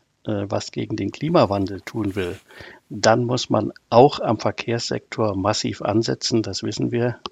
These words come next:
Über zwanzig Prozent der Treibhausgasemissionen kommen nur durch den Verkehrssektor. Ein Drittel des Energieverbrauchs, äh, ist, entfällt nur auf den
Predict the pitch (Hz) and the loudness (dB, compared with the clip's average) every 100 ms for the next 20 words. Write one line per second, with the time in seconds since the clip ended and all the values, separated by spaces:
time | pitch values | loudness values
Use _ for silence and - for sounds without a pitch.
0 | 220 127 104 120 - - - - 110 - | -8 -6 -4 -6 -10 -18 -12 -4 -2 -4
1 | - - - 110 107 - 107 110 123 - | -10 -10 -4 -4 -4 -2 -2 0 -4 -4
2 | - 113 - 113 110 - 113 110 107 - | -2 -2 -2 -2 -2 0 2 4 2 0
3 | - - - - 104 101 104 110 110 - | -8 -10 -12 -8 -4 0 0 0 -2 -4
4 | 95 - 104 - 113 - 131 - 123 120 | -6 -4 -4 -2 -2 -2 -6 -2 2 4
5 | 120 - - - 123 101 117 113 117 110 | 2 -4 -14 -8 0 0 0 -2 -4 -6
6 | - 117 107 101 117 - 123 - 117 117 | -6 -2 -2 -2 -4 0 0 2 4 4
7 | - - - 202 147 - - - - 113 | 4 -2 -6 -6 -6 -4 -6 -8 -8 -4
8 | 113 104 117 107 - - 101 95 | -4 -2 2 2 0 -2 -4 -4